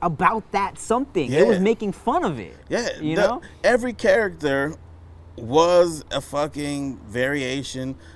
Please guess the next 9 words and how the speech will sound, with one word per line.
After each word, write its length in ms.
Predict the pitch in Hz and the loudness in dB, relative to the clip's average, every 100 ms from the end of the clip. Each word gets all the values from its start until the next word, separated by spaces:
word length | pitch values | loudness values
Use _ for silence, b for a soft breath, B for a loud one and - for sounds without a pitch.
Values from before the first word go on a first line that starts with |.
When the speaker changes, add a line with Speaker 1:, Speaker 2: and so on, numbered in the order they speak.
| B - | B -2
Speaker 2:
of 440 | 127 135 131 120 107 | 2 2 0 -2 -6
the 180 | 127 - | -6 -4
extremes 800 | 131 - - 139 139 139 139 139 | -6 -8 -4 -2 0 0 -2 -4
of 140 | 143 | -6
Hollywood. 480 | 160 240 202 113 - | -4 0 0 -2 -6
Speaker 1:
Right. 400 | 127 131 107 82 - - - | -4 -4 -6 -12 -18 -18 -10
Speaker 2:
You 180 | 120 123 | -6 -2
have 460 | 123 127 120 113 | 0 0 0 -4
the, 340 | 117 120 120 | -4 -2 -4